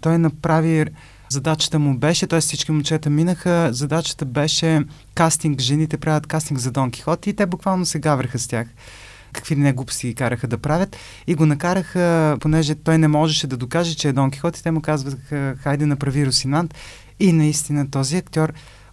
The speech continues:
в очите му аз виждах, че той вярва, той вярва, че е Росинант, което пък означаваше, че той вярва, че е Дон Кихот. В смисъл, имаше такава мощ, даже наистина това е образ, който няма да забравя никога. Разбира се,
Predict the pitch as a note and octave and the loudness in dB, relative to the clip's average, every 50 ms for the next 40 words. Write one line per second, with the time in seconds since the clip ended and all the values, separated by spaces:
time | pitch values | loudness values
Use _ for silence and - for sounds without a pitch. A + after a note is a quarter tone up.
0 | - - C#3 C3 C3 - B2+ B2 - - G#3 G#3+ - F#3 F3 E3 E3 D#3+ D3 C#3 | -12 -6 -6 -6 -4 -6 -6 -2 0 0 0 0 0 0 2 2 2 0 0 0
1 | D#3+ D3+ D#3+ D3+ - - B2+ - - D#3 D#3 C#3 A#2 C3+ C#3+ C#3+ D3 D3+ D3+ D3+ | -4 -4 -4 -6 -6 -8 -8 -4 0 0 0 0 0 0 0 0 0 -2 -4 -4
2 | - - - - - - - - - - - - - - - D3 D#3 C3+ A2 G2+ | -4 -14 -20 -20 -20 -20 -20 -20 -20 -20 -20 -20 -12 -4 -2 0 0 0 0 0
3 | A#2+ A2+ A2+ C3 D3 D#3 D3+ - - C#3 C3 C3 A#2+ - - C#3 C3 D3 D3+ D3 | 2 2 2 2 0 -2 -4 -2 -2 -2 -2 -2 -2 -2 -2 0 0 0 0 0
4 | C#3+ - - - - - - - - D3 C#3 D#3+ D3+ - D#3+ - F3 D#3 - - | -2 -8 -20 -20 -20 -20 -18 -8 0 2 2 2 2 -2 -4 -4 -4 -6 -2 -2
5 | C#3 C3 C#3 C#3 - D#3+ D3+ D#3 D#3 D3+ C#3+ - - - D3+ C3+ A#2 C3 B2+ C3+ | 0 0 0 0 0 0 0 0 0 0 -2 -2 -2 -2 -2 -2 0 -2 -2 0
6 | C#3+ C#3 C#3 - C3 A#2 G#2+ C3 C3+ C#3 - - - - C3 B2 - - - C3 | -2 -4 -4 -4 -4 -4 -2 -2 -4 -4 -4 -6 -8 -8 -8 -6 -6 -6 -6 -4
7 | A#2+ - - C#3 C#3 C3+ D3+ D3 - - D#3 D3 D3+ - - - - - - - | -4 -2 0 0 0 0 0 0 0 0 0 -2 -4 -6 -18 -18 -20 -20 -20 -12
8 | - - - - C3 C#3+ D#3 F3 E3+ D#3+ D3+ D#3 E3+ E3 - - - - C#3+ C3+ | -12 -8 -2 2 2 4 4 4 6 6 6 6 4 2 0 -2 -4 -6 -4 -2
9 | C#3+ D3+ C#3+ D#3 D3 C#3+ C#3 - D#3+ D#3 - E3 D#3+ D#3+ D#3+ D3+ D3+ C#3+ - - | -2 -2 0 0 -2 -2 -2 -4 -6 -4 -2 -2 0 0 0 0 -2 -4 -2 0
10 | D#3+ D#3 D#3 D3+ D#3 D3 C#3+ C#3 C#3 C#3 C#3 D3+ D#3+ D3 C#3 B2 B2 A#2 B2+ C#3 | -2 -2 0 2 2 2 4 4 4 4 4 2 2 0 -2 -4 -6 -6 -4 -4
11 | C#3+ D3 C#3 C#3 C#3 C#3+ C#3+ C#3+ C3+ B2+ D3 D3+ D3+ - - - - - - - | -2 0 0 2 2 0 0 0 -2 -4 -4 -6 -8 -14 -18 -20 -20 -20 -20 -20
12 | - - - - - D3 C#3 D3+ E3+ E3+ E3 - F3 E3+ E3+ E3 C#3 | -20 -20 -12 -8 -6 -6 -2 -2 -2 -2 -2 -2 0 0 2 0 0